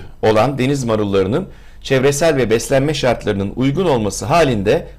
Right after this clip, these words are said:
aşırı çoğalabildiklerini söylüyor. Özellikle körfezlerde azot ve fosforun artmasının nedeni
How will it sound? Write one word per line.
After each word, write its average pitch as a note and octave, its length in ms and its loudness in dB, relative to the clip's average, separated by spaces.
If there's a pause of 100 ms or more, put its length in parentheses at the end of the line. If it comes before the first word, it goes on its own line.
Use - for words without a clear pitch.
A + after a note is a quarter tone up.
(160)
aşırı E3+ 400 -2
çoğalabildiklerini D#3+ 800 0
söylüyor. D3+ 440 2
Özellikle D3+ 640 0 (320)
körfezlerde D#3 800 2
azot D#3 420 -2
ve C#3+ 80 4
fosforun C#3+ 480 0
artmasının C#3 600 -2
nedeni B2 380 0